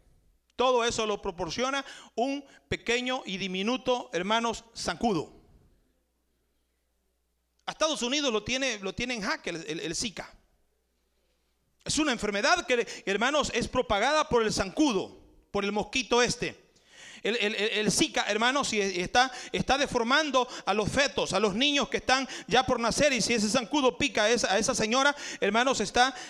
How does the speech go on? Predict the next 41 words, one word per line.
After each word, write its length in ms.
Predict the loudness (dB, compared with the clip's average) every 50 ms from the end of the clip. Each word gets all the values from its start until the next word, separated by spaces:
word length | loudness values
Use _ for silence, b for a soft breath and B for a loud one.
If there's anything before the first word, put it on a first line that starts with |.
| B
lista, 540 | B -4 -2 0 2 2 2 2 2 0 -2
es 100 | 0 0
una 200 | 0 0 0 0
candidata 500 | 2 0 0 2 2 2 2 2 2 0
esa 120 | 0 0 0
señora 320 | 0 2 4 4 4 2 B B B B
para 220 | 0 2 4 4 6
dar 180 | 4 4 4
a, 40 | 2 2 2 2 2 4 2 2 2
a, 120 | 4 2 2
a 40 | 2
luz 260 | 2 2 0 0 2
a 120 | 4 4 4
un 140 | 4 2 2
niño 280 | 0 0 0 -2 0
con 220 | 0 0 0 0 0
deformación 920 | 0 0 0 2 2 2 2 2 0 2 2 4 4 4 4 2 0 -4 -8
en 100 | -6 -6
su 140 | -4 -2 0
cabeza. 500 | 0 2 2 2 2 0 -4 -6 -8 -10 _ _ _ _ _ _ _ _ _ _ _ _ _ _ _ _ _ _ _ -16 -14 -12
Es 80 | 0
terrible. 600 | 2 4 4 6 6 4 4 2 -4 -6 -8 -12 -20 _ _ _ B B B B B B B B B B
Hermanos, 600 | B 0 2 2 2 2 2 0 0 -2 -8 -12 -16 B B B B
y 100 | B 0
vea 140 | 2 4 4
usted 360 | 2 2 2 2 2 2 2
todo 200 | 2 0 2 2
lo 140 | 2 2 2
que 60 | 2
el 80 | 0 2
mundo 240 | 2 2 2 2 2
está 160 | 0 0 -2
haciendo. 280 | -2 0 0 0 0 0
Estaba 200 | 2 2 4 4
viendo 200 | 4 2 2 2
noticias 400 | 0 0 0 0 0 2 2 2
la 120 | 2 2
vez 120 | 2 0
pasada 520 | 0 -2 0 2 2 4 4 2 2 0 -2
y 100 | -2 0
dice, 360 | 0 0 0 2 0 0 -2